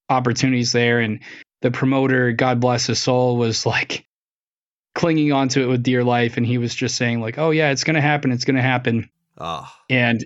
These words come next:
Speaker 1: meanwhile, the whole world's shutting down. And, I mean, he had a lot invested in it. We
Speaker 2: Oh, yeah.
Speaker 1: all, we all did, you
Speaker 2: Right.
Speaker 1: know?
Speaker 2: Yep.
Speaker 1: And everyone, all the other bands that were on the festival were like, "Uh, I don't think <laughs> this is gonna happen."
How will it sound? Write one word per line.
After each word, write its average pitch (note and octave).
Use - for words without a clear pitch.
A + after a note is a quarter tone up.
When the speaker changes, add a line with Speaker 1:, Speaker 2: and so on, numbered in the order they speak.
Speaker 1:
meanwhile, C3+
the A#2+
whole B2
world's A#2+
shutting A#2+
down. A#2
And, A2
I -
mean, F3+
he D3+
had F3
a E3
lot D#3
invested C#3+
in A2+
it. -
We B2+
Speaker 2:
Oh, F3
yeah. C3
Speaker 1:
all, D3+
we C#3
all D3+
did, A#2
you B2+
Speaker 2:
Right. A#2+
Speaker 1:
know? C#3
Speaker 2:
Yep. A2
Speaker 1:
And C3
everyone, C#3+
all C3+
the C#3
other C3+
bands B2
that A#2+
were A#2+
on A#2+
the A2+
festival A#2
were A2+
like, G#2+
"Uh, A2+
I A2
don't G#3
think F#3
<laughs> -
this F#3+
is C#3+
gonna C3
happen." A2+